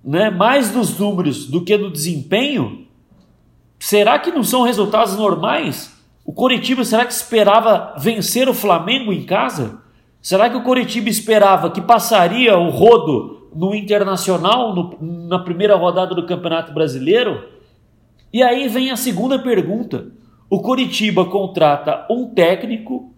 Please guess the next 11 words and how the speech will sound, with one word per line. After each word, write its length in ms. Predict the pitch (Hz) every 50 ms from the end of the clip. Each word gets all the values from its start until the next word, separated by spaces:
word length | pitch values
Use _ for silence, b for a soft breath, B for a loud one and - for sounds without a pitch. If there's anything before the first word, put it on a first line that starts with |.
| _ _
que, 680 | - 190 190 175 160 135 110 - - - - - _ _ _ _ _ _ -
há 120 | 185 175
poucos 560 | - - - 220 262 277 - - 247 185 170
meses, 840 | 170 156 165 180 202 214 214 - 311 392 - - - - - _ _ _ _ _ _ _ _ _ _ _ _ _
era 280 | - 233 254 262 277
o 40 | 277
treinador 560 | 269 277 269 262 269 240 190 175 220 240 247
que 80 | 240 -
subiu 400 | - - 285 226 180 233 277 285
o 40 | -
time 600 | - - - 247 269 262 190 120 - - -